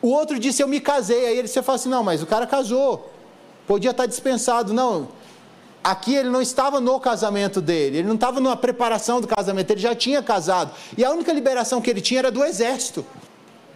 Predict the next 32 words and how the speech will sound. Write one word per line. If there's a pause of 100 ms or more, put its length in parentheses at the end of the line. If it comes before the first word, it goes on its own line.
(540)
Era
a
única
liberação
que
ele
tinha,
era
de
ações
militares. (480)
Todas
as
outras...
é, (480)
todas
as
outras
demandas
sociais,
ele
precisava
estar
também, (540)
porque
agora
ele
era
uma
pessoa
importante
ali.